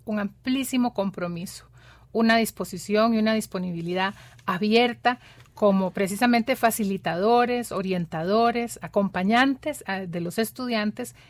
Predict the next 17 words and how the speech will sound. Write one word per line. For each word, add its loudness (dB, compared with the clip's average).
en 2
ese -2
proce-, -4
en 2
esos 0
procesos -4
de 0
aprendizaje. -6
Eh, -4
efectivamente, 0
cuando -4
uno -2
tenía 2
una 2
duda 2
y -6
estudiaba, -2